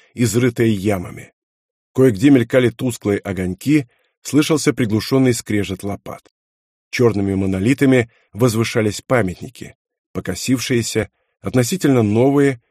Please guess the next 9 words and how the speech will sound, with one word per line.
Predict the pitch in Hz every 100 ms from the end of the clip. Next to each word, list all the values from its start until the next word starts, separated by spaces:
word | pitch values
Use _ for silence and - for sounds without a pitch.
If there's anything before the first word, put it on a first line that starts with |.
| _ -
и | 135
совсем | 165 156 - 101
древние. | 95 90 92 78 - _ _ _ _ _ _ _ _ _ _ _ _ _ _ -
По | 160
небу | 185 165 147
медленно | 131 170 147 143
скользили | 123 117 110 117 147
длинные | 117 98 131 127 127
облака, | 127 113 107 110 - 104 90